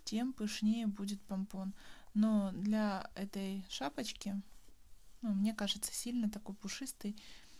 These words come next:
не особо подойдет, поэтому наматываем средний. Хотя, в зависимости от того, что вы хотите, можете намотать и побольше. Когда мы намотали нужное количество нитки, мы аккуратненько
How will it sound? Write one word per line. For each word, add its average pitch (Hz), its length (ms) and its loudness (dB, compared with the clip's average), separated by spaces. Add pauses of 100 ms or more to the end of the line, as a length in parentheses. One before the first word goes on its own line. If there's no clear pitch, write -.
(400)
не 214 200 10
особо 202 400 4
подойдет, 202 640 -4
поэтому 208 520 0 (340)
наматываем 214 840 2 (760)
средний. 190 600 -2 (320)
Хотя, - 340 -6 (600)
в 214 80 2
зависимости 208 600 0
от 196 120 -4
того, 202 240 -2
что - 200 -4
вы 202 120 -6
хотите, 220 420 -4
можете 208 380 -2
намотать 196 560 -4
и 220 80 -10
побольше. 185 580 -6 (2250)
Когда 220 220 4
мы 214 100 10
намотали 202 720 4 (300)
нужное 196 360 2
количество 190 520 -4
нитки, 233 380 4
мы 202 160 6
аккуратненько 196 760 -2